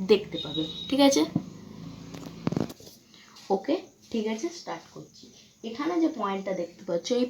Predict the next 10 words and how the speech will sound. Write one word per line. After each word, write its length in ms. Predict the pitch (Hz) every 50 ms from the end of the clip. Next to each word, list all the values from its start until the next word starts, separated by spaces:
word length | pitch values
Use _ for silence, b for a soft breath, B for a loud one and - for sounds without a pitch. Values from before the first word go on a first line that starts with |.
| -
পয়েন্টটা 320 | 202 190 185 190 196 202 196 185 180
ইন্ডিকেট 360 | 170 165 170 170 170 170 - -
করে 160 | 208 214 262 277 254 214 202
গুণকে, 420 | 220 226 202 175 151 - - 156 - B B B B B
মানে 160 | B 233 226 208 170
এটা 120 | 160 - 185 185
এটা 120 | 196 285 311 285
গুণ 140 | 233 202 175 156 -
করতে 180 | 156 143 - - 151
হবে। 140 | 147 147